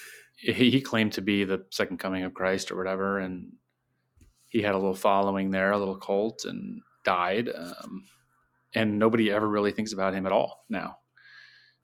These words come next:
He, I think one of his claims was that he was, if he died, he would rise again,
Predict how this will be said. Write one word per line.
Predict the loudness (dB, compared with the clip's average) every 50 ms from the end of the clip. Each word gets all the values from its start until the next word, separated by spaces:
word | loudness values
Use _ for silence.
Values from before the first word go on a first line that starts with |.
| _ _ _ _ -20 -14
He, | -12 -2 2 2 4 4
I | 2 4
think | 4 4 4 6
one | 6 4 4
of | 2
his | 0 -2
claims | -2 2 2 4 4 4 2
was | 0 -2
that | -2 -2
he | 0 -2 -2
was, | -2 -2 -2 -4 -4
if | -4 -4
he | -2 0
died, | 2 2 4 2 2 0
he | -2
would | -4 -4
rise | -4 -4 -4 -6 -6
again, | -8 -10 -10 -10 -12 -14